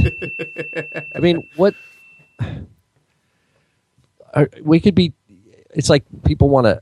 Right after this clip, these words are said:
ice-, they wanna point out something that everybody can rally against, you know, and tear it down, or say, "This is,"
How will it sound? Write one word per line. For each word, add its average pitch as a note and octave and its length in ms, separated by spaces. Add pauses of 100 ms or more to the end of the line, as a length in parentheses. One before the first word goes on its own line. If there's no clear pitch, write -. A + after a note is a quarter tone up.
ice-, B2+ 300
they G#2 160
wanna A#2+ 240
point D3+ 300
out B2 200
something G#2 420
that F#2+ 80
everybody A2+ 220
can G#2 180
rally F#2+ 340
against, - 600 (720)
you G2+ 120
know, F2 340
and F#2 180
tear A2 200
it - 120
down, D2 500 (320)
or G2+ 300
say, G2 220
"This C3 280
is," C3 220